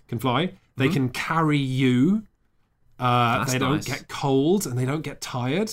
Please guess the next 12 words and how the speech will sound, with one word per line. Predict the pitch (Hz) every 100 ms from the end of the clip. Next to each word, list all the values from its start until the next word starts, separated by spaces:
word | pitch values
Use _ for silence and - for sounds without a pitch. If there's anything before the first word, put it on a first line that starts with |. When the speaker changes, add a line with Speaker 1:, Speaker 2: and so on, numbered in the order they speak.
| -
Speaker 2:
Oh, | -
that's | 101 -
really | 139 131
romantic. | 113 127 160 - 85
Speaker 1:
Yeah, | 139 143 185 196
you | 139
know, | 143
so | 160 160
that's | 151
great. | - 196 269 - - _ _
Downside, | 180 208 214 131 104 120 156 - _ _ _ _
they | - 123 143 139 131